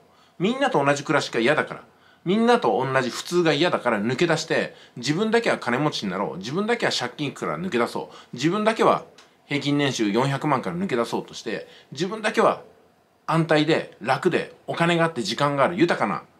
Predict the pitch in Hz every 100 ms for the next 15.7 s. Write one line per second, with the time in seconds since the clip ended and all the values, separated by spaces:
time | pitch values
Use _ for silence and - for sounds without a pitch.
0 | - 190 214 214 170 87 98 131 180 190
1 | 123 104 107 151 147 147 135 151 101 -
2 | 185 190 127 123 90 - 127 226 202 139
3 | 113 - 95 143 - 131 82 - 101 98
4 | - - 349 95 - 67 64 _ _ _
5 | - _ _ 214 277 135 135 98 - 175
6 | 220 214 208 208 - 202 190 180 147 87
7 | - 117 117 233 120 95 95 - - -
8 | 151 151 139 139 123 90 87 151 101 -
9 | 92 - 107 - 98 - 98 92 65 -
10 | - - - _ _ _ _ - 208 175
11 | 285 - 160 - 107 90 120 226 135 -
12 | 98 76 76 - - - _ _ - 165
13 | 208 185 117 180 190 226 175 156 113 147
14 | 156 139 143 185 101 98 104 90 82 98
15 | 87 101 101 - 78 - -